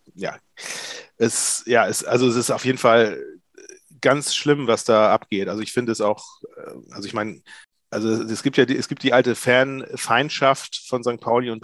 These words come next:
Rostockern, aber es ist, ich meine, das ist so unterstes Niveau. Es ist ja, also es ist jetzt auch nicht mal irgendwie eine Re-, Rivalität, so, also diese, die, was, was, was im Rostocker, ähm, Fanblock abgeht irgendwie. Und das ist ja, und das ist ja nicht nur, es ist jetzt auch,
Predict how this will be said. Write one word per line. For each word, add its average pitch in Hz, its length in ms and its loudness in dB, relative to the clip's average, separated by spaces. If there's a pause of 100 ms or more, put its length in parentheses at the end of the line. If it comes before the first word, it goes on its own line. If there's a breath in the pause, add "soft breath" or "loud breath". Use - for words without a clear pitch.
Rostockern, 113 680 -2
aber 104 220 0
es 107 120 -2
ist, - 320 -6 (280)
ich - 100 -10
meine, 113 140 2
das 117 80 2
ist - 60 -8
so 123 100 0
unterstes - 560 0
Niveau. 110 260 0
Es 110 120 4
ist 120 60 4
ja, 123 60 8
also 110 140 4
es 117 60 -4
ist 117 60 -4
jetzt 120 140 4
auch 120 100 -2
nicht 127 140 -10
mal 123 100 0
irgendwie 113 200 -2
eine 110 180 -2
Re-, 117 160 0
Rivalität, 117 680 4 (100)
so, 92 220 -6
also 95 200 -6
diese, 98 320 -4 (120)
die, 95 160 -8
was, 101 220 -4
was, - 260 -2
was 110 140 0
im 101 160 -10
Rostocker, 98 640 -2 (760)
ähm, 98 320 2
Fanblock 101 640 -2
abgeht 92 500 -2
irgendwie. 98 320 -6
Und 101 120 -4
das 120 100 -4
ist 120 100 -6
ja, 117 160 6
und 113 160 -4
das 120 80 -2
ist 127 60 -8
ja 120 120 6
nicht 139 160 -4
nur, 131 260 4
es 117 80 -2
ist 135 120 -2
jetzt 120 140 0
auch, 117 120 -2